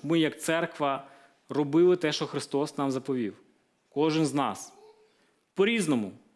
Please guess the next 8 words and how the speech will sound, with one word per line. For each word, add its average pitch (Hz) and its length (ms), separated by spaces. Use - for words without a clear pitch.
У 131 60
нас 160 260
різні 180 300
підходи, 135 520
ми 120 80
по-різному 156 480
говоримо 143 400
слова. 117 360